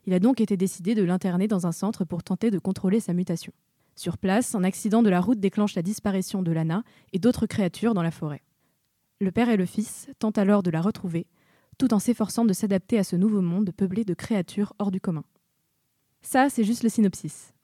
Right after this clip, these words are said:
Je voudrais vous en dire bien plus, mais je préfère vous laisser découvrir le film par vous-même. Précisons-le tout de suite, j'ai adoré ce film et je vous encourage vivement à le voir.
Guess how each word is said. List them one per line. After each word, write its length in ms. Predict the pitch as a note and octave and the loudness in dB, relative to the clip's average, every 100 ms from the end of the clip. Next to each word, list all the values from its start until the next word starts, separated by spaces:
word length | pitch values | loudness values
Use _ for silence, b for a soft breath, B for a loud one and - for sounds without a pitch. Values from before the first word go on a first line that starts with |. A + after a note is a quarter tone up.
| _ b b b | _ b b b
Je 80 | - | -6
voudrais 220 | F#3+ A3+ | 0 0
vous 120 | G3+ | 2
en 80 | F#3 | 0
dire 240 | F3 F3+ | 0 -2
bien 180 | E3+ G#3 | 0 0
plus, 440 | - F#3+ A3 - | 0 -6 -8 -4
mais 80 | G3+ | 0
je 80 | F3 | 0
préfère 340 | - F#3+ A3+ | -2 -2 0
vous 100 | F3+ | 0
laisser 220 | F3+ F#3 F3 | -4 -4 -4
découvrir 400 | A3+ G3+ G#3 G#3+ | -4 -2 -2 0
le 80 | |
film 320 | E3 - A3+ F3 | -2 0 0 0
par 180 | G3 | 0
vous-même. 300 | F3+ E3+ D3 - _ _ _ _ _ | -2 -4 -8 -10 _ _ _ _ _
Précisons-le 520 | - B3 A#3+ A3 A#3 | -2 0 4 6 6
tout 80 | B3+ | 4
de 60 | G3+ | -2
suite, 420 | - G#3+ - - _ _ _ - | -4 -6 -6 -20 _ _ _ -8
j'ai 140 | F#3 - | -4 0
adoré 300 | A3+ A3+ A#3 | 2 2 2
ce 100 | F3+ | -2
film 320 | - F#3+ A3 | -2 0 0
et 40 | |
je 120 | E3+ | 0
vous 100 | E3 | -2
encourage 480 | F#3 - F3+ E3+ E3+ | -4 -4 -4 -4 -4
vivement 300 | A#3 G#3 G#3 | -2 0 2
à 60 | A3 | 2
le 80 | F3 | 0
voir. 380 | D#3 C#3 - | -2 -8 -12